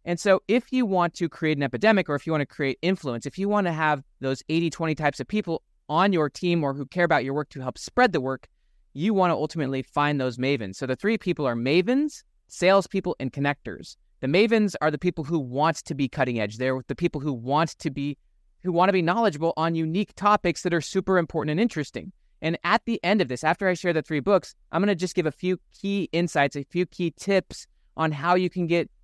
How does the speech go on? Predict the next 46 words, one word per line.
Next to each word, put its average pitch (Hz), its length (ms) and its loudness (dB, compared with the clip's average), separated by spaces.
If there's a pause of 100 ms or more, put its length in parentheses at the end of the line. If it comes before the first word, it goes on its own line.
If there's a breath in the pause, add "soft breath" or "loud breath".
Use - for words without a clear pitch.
(160)
these 208 340 0
types 185 260 2
of 151 160 -4
influential 170 540 -2
people 190 260 -4
to 151 60 -6
be 151 160 -2
interested 170 360 -2
in 135 60 -4
your 190 220 4
work 165 260 0
and 156 80 -4
ultimately 156 340 -4
help 147 200 0
spread 175 420 0
your 127 140 -2
work. 98 280 -10 (280)
But 151 100 -6
the 170 60 2
main 220 240 4
point 175 260 -4
here 160 240 2
is, 147 140 0
is 135 100 -6
that 127 140 -4
mavens 170 420 2
want 135 400 -2
to - 80 -10
be 131 160 -2
in 120 80 -2
the 117 80 -2
know. 104 160 -2
They 120 140 -2
wanna 165 240 0
know 143 180 2
about 131 360 0
interesting 147 340 -4
things 143 260 -2
before 175 560 0
they're 123 140 0
popular. 104 580 -2 (320)
And 151 100 0
ultimately, 160 380 0
they're 156 160 4
the 180 100 0
ones 147 380 -2